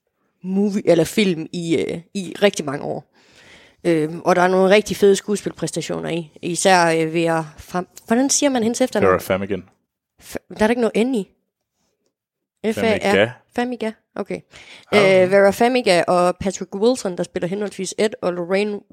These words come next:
Speaker 1: Warren.
Speaker 2: Mm.
Speaker 1: Øhm, og den er jo bygget på, Ed og Lorraine, Lorraine Warren,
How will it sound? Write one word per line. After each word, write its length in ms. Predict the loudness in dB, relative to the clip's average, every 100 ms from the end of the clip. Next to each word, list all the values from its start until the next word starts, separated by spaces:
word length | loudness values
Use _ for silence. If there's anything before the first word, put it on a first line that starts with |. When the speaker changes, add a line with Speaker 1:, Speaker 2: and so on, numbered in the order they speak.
| -2
Speaker 1:
Warren. 360 | 0 0 -4 -12 _ _ _ -20 -8
Speaker 2:
Mm. 180 | -4 2
Speaker 1:
Øhm, 280 | 2 2 0
og 140 | 0
den 100 | 2
er 40 | 2
jo 60 |
bygget 340 | 0 -2 -2 0
på, 280 | 2 2 0 0
Ed 120 | 0
og 60 | 0
Lorraine, 540 | 0 0 -2 -4 -8
Lorraine 420 | -4 0 2 0 2
Warren, 300 | 2 2